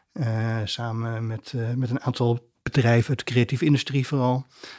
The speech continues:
om te kijken hoe je, nou, met Cities of Things, met dat soort dingen, eh, aan de slag kunt gaan en wat je dan ook binnen de mobiliteit, eh, aan, aan oplossingen kunt verzinnen. En, en juist inderdaad, nou ja, wat we al een paar keer hebben gehoord, eh,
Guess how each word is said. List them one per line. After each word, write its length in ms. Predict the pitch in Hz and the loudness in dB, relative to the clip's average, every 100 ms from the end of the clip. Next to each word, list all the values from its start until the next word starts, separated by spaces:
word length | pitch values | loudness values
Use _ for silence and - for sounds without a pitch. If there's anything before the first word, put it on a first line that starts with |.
| - | -8
om 100 | - | -4
te 120 | 120 - | -4 0
kijken 360 | 120 113 107 | 0 0 0
hoe 160 | 101 117 | 0 2
je, 220 | 110 107 - | 2 0 -4
nou, 260 | 131 107 95 | -2 0 0
met 140 | 123 - | -4 -4
Cities 240 | - 104 | -4 -4
of 100 | 101 | -2
Things, 220 | 120 113 | 0 0
met 100 | 113 | 0
dat 120 | 110 | -2
soort 140 | - 110 | -6 -8
dingen, 220 | 107 117 | -8 -8
eh, 160 | 131 117 | -8 -6
aan 140 | 120 | -8
de 60 | 117 | -6
slag 220 | 139 - | -4 -6
kunt 180 | 120 - | -8 -8
gaan 260 | 123 117 | -6 -4
en 80 | 127 | -4
wat 160 | 113 - | -6 -6
je 80 | |
dan 240 | 120 117 113 - - - - | -2 -2 -4 -10 -16 -12 -6
ook 140 | 117 | 0
binnen 200 | 120 113 | 2 4
de 60 | 117 | 4
mobiliteit, 600 | 110 107 123 113 117 - | 2 2 2 2 0 -6
eh, 180 | - 127 | -4 -2
aan, 300 | 127 117 123 | -2 -4 -4
aan 80 | 143 | -2
oplossingen 420 | 143 147 - 127 | 4 4 6 4
kunt 160 | 117 104 | 2 0
verzinnen. 400 | 110 113 107 110 | -2 -2 -2 -4
En, 220 | 117 110 _ - - - - | -6 -8 _ -20 -20 -20 -6
en 120 | 123 | 0
juist 400 | 113 110 113 - | 4 4 2 -2
inderdaad, 400 | 151 120 110 - _ - | 0 2 2 -4 _ -2
nou 160 | 139 101 | 0 0
ja, 100 | 98 | -4
wat 120 | 117 | -8
we 40 | - | -8
al 60 | |
een 60 | 107 | -2
paar 160 | 117 | 0
keer 120 | - 117 | 2 2
hebben 200 | 113 120 | 6 6
gehoord, 240 | 139 - | 6 4
eh, 160 | - | 0